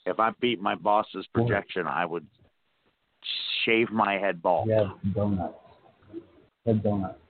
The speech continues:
Speaker 1: So I, I'm glad to say that we did not beat the projection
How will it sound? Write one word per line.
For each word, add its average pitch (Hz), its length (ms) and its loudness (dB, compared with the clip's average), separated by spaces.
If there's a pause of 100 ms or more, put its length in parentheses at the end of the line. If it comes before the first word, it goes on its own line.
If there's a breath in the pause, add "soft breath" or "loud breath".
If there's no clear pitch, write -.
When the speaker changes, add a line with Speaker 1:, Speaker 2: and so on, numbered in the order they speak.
(200)
Speaker 1:
So 104 500 2 (640)
I, 90 300 0
I'm 90 300 -4
glad 95 340 0
to 95 160 -4
say 101 140 2
that 90 140 0
we 92 100 -4
did 120 160 -2
not 95 300 2
beat - 180 2
the - 120 -10
projection 82 600 -8